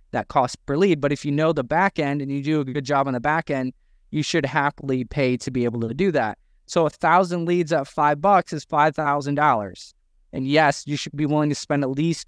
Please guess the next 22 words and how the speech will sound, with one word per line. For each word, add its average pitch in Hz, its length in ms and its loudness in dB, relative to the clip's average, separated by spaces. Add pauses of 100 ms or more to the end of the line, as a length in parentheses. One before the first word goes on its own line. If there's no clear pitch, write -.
five 143 240 2
thousand 143 320 -2
dollars 135 720 -2 (460)
to 156 120 -2
build 151 360 2
your 143 120 -2
email 147 340 0
list 131 340 -4
on 131 160 -4
the 123 40 -4
front 160 280 0
end, 131 160 -2
because 135 260 -6
it's 123 120 -14
gonna 139 200 -2
pay 139 180 -2
dividends 135 760 0
for - 120 -8
the 131 80 -4
next 127 380 -2
decade 123 540 -2
plus. - 520 -6